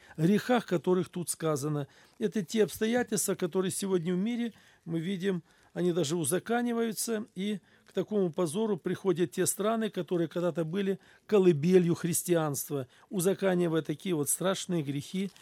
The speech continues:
содомские грехи <clears throat> и в церквах, и в государствах своих.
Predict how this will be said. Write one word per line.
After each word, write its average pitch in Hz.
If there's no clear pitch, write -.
содомские 170
грехи 165
<clears throat> -
и 165
в 139
церквах, 170
и -
в 135
государствах 135
своих. -